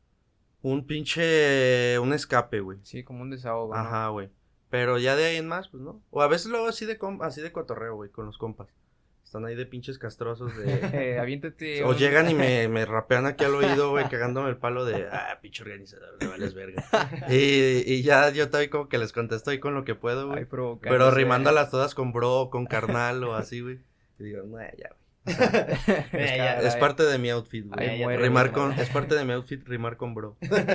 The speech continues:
Speaker 2: remar tiempo con entrenamiento y
Speaker 1: Y loco
Speaker 2: viento
Speaker 1: con
Speaker 2: y
Speaker 1: poco.
Speaker 2: ciento, loco con
Speaker 1: <laughs>
Speaker 2: poco, güey.
Speaker 3: Ah, yo puro ar, carnal.
Speaker 1: <laughs> Ay, con ar, güey.
Speaker 2: Sí, güey, todo, todo lo que tenga con acciones, güey. Voy a caminar.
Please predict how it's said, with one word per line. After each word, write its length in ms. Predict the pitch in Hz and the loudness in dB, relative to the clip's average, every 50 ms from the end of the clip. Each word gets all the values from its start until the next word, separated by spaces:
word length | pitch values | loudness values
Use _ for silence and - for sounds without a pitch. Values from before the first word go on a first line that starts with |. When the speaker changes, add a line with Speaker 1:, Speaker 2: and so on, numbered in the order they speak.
| - - - - - - 180 - 135 175 139 - 131 - 127 - _ _ - - - - - _ _ _ _ _ _ _ _ 123 | -2 -2 -6 -10 -10 -10 -10 -10 -10 -10 -12 -12 -16 -18 -20 -20 _ _ -20 -20 -20 -20 -20 _ _ _ _ _ _ _ _ -12
Speaker 2:
remar 340 | 123 123 120 123 123 127 127 | -10 -8 -8 -8 -8 -8 -6
tiempo 380 | - 127 127 127 127 139 127 | -4 -4 -4 -4 -8 -10 -12
con 160 | - 131 127 | -10 -10 -10
entrenamiento 800 | 120 117 - 120 117 113 110 110 113 113 117 120 120 - - 127 | -10 -10 -14 -14 -12 -12 -12 -12 -12 -12 -12 -12 -12 -12 -10 -8
y 100 | 123 120 | -8 -8
Speaker 1:
Y 200 | 117 120 117 120 | -8 -6 -6 -4
loco 240 | 117 110 110 - 127 | -4 -6 -4 -6 -6
Speaker 2:
viento 80 | 123 | -4
Speaker 1:
con 80 | 123 120 | -4 -6
Speaker 2:
y 60 | 120 113 | -6 -4
Speaker 1:
poco. 120 | - 113 | -4 -2
Speaker 2:
ciento, 420 | 113 120 123 123 120 - - 127 120 | -2 -2 -4 -6 -6 -8 -10 -8 -6
loco 300 | 117 120 120 - 240 - | -6 -4 -2 0 0 2
con 140 | - 190 - | 2 0 0
Speaker 1:
<laughs> 120 | - 185 - | 0 -2 -2
Speaker 2:
poco, 240 | 143 135 - 131 123 | -4 -8 -8 -10 -10
güey. 120 | 127 - 120 107 | -8 -8 -6 -6
Speaker 3:
Ah, 180 | 107 117 135 135 | -6 -8 -8 -8
yo 140 | 131 143 - | -8 -10 -8
puro 220 | 139 151 135 127 117 | -8 -6 -4 -2 -2
ar, 160 | 113 117 - | -2 -4 -6
carnal. 300 | 117 107 104 98 92 - _ _ - | -8 -12 -12 -16 -20 -20 _ _ -10
Speaker 1:
<laughs> 480 | 127 131 131 127 - 147 131 127 - - | -8 -6 -4 -2 -2 -2 -2 -4 -4 -2
Ay, 220 | 117 117 123 131 | 2 2 4 4
con 220 | 131 - 117 110 104 | 2 0 -2 -2 -4
ar, 220 | 98 98 98 98 | -4 -6 -8 -10
güey. 160 | - - - | -12 -14 -14
Speaker 2:
Sí, 160 | - 131 - - | -12 -8 -4 -2
güey, 300 | 196 - - 160 139 - | -2 0 0 0 -2 0
todo, 320 | - 139 147 151 147 139 | 0 0 0 0 0 -2
todo 160 | - 143 151 151 | -4 -6 -6 -6
lo 100 | 143 131 | -6 -8
que 80 | 131 | -10
tenga 300 | 127 - 135 139 139 139 131 | -10 -8 -8 -6 -8 -8 -8
con 180 | 139 131 123 | -8 -8 -8
acciones, 480 | 120 117 - - 127 123 123 120 117 117 | -10 -12 -12 -12 -10 -10 -10 -12 -12 -12
güey. 340 | 117 117 117 117 113 110 113 | -12 -12 -10 -12 -12 -14 -16
Voy 280 | 113 117 117 120 123 | -14 -14 -10 -10 -10
a 80 | 120 120 | -10 -12
caminar. 640 | - 117 110 110 110 110 113 120 120 120 117 113 110 | -12 -14 -16 -16 -16 -16 -16 -14 -14 -14 -14 -14 -18